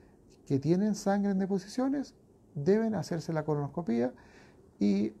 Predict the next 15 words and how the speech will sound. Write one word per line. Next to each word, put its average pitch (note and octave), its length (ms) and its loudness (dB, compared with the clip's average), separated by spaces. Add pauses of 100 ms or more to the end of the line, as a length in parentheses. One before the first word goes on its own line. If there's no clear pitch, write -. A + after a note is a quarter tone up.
(180)
ahí D#3+ 280 2
se E3 140 -2
detecta D3 640 0 (260)
si - 180 -2
hay C#3 120 4
pólipo C3+ 720 2 (340)
o C3 140 -4
si C#3 120 -2
hay B2 100 0
cáncer. G2+ 460 -6 (460)
Ahora, A#2 500 4
normalmente D#3+ 580 0
cuando D3 220 -2
un D#3+ 80 -2
doctor D#3 500 -2